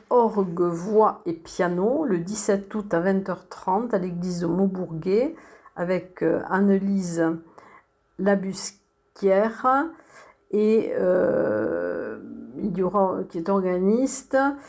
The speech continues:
et il y aura donc, euh, des œuvres, ça sera au profit de, de, du Secours catholique. Voilà, il y aura aussi Lucie Tenet qui est chanteuse, qui sera accompagn-, accompagnée au piano, euh,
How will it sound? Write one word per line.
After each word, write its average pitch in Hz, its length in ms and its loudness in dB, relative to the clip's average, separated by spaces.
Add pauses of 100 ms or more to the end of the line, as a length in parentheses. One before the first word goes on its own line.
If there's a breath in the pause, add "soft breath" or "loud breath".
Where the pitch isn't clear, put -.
(320 loud breath)
et 185 120 0
il 185 180 -4
y 190 60 0
aura 185 380 2
donc, 190 460 -4
euh, 170 280 0
des 185 360 -2
œuvres, 175 460 2
ça 175 160 -6
sera 185 220 -2
au 175 60 -2
profit 214 640 -6
de, 175 760 0 (540 loud breath)
de, 175 320 -4
du 175 160 -4
Secours 202 560 -6
catholique. 196 800 -2 (1700)
Voilà, 190 260 2
il 196 120 0
y 185 40 0
aura 180 120 0
aussi 180 260 -4
Lucie 190 380 -6
Tenet 185 380 -2
qui 196 140 -10
est - 20 -10
chanteuse, 180 500 -2
qui 175 140 -8
sera 175 160 -4
accompagn-, 185 520 -6 (280)
accompagnée 196 720 -2
au 196 60 0
piano, 196 640 -2 (640 loud breath)
euh, - 960 0